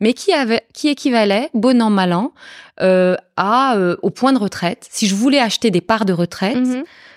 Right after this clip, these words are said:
Speaker 1: euh, bah, qui équivalait à ça. C'est-à-dire, je me suis dit, « Je vais, euh, capitaliser, euh, pendant cette période-là, euh, puisque je ne cotise plus,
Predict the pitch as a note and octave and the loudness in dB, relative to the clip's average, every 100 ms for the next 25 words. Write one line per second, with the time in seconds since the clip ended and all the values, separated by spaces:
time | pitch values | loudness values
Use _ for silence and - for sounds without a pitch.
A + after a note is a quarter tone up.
0 | _ - F3 E3+ E3+ F#3 C4 B3+ A#3 G#3 | _ 0 2 2 0 -2 -2 -2 0 0
1 | G3 F3+ - E3 G#3+ F#3 G3 - G3+ F3+ | 2 0 -2 -4 -2 -2 -2 -2 -4 -4
2 | G3+ - - _ E3+ F#3+ F3+ A#3 D#4+ - | -8 -16 -20 _ 0 0 2 2 0 -2
3 | F3 F3 C4 B3 - F3 D#3+ C#3 F#3 - | -4 -2 -2 -2 -2 -2 -2 -6 -10 -12
4 | _ _ _ _ _ _ _ _ _ - | _ _ _ _ _ _ _ _ _ -20
5 | _ F3 E3 - A3+ A#3+ A3+ - G3 E3 | _ 0 0 2 2 2 0 -2 0 0
6 | D3+ D3 F3 - - - - E3 - A#3 | 0 -2 -6 -12 -20 -8 -2 -2 0 -2
7 | - G3+ G3 G3 - D#3 - - F#3+ | 0 2 2 0 -2 -6 -8 -10 -8